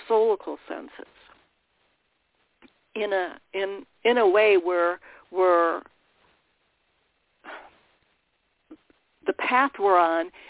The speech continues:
many people have gone before. So this is not like we're,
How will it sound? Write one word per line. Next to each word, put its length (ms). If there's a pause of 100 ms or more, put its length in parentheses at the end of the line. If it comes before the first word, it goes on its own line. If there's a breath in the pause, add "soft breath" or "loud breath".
(100)
many 340
people 440
have 240
gone 300
before. 520 (480)
So 80
this 220
is 160
not 260
like 240
we're, 280